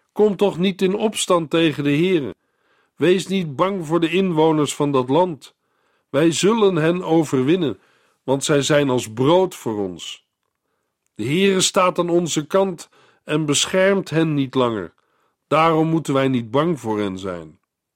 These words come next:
De Israëlieten willen de woorden van Jozua en Caleb niet horen.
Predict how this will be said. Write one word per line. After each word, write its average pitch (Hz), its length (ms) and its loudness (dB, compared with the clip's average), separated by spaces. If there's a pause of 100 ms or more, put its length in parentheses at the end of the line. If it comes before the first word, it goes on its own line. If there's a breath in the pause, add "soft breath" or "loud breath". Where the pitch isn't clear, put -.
(720)
De 95 100 -8
Israëlieten 120 540 -2
willen 120 240 0
de 117 80 -4
woorden 135 420 0
van 120 180 -6
Jozua 123 560 0
en 113 120 -6
Caleb 127 540 -2
niet 151 260 -4
horen. 120 560 -2